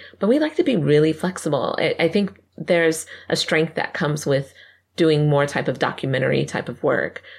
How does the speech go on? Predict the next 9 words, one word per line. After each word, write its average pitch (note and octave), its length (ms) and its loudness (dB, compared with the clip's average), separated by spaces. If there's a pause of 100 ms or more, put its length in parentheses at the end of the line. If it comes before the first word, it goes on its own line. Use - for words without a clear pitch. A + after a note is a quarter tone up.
(160)
It D#3 160 -4
doesn't D3 300 0
have D3+ 260 -4
to D3+ 80 -2
be C#3+ 300 -2
a - 60 -8
hundred D3+ 300 -4
percent - 380 -6
staged. C#3 640 -2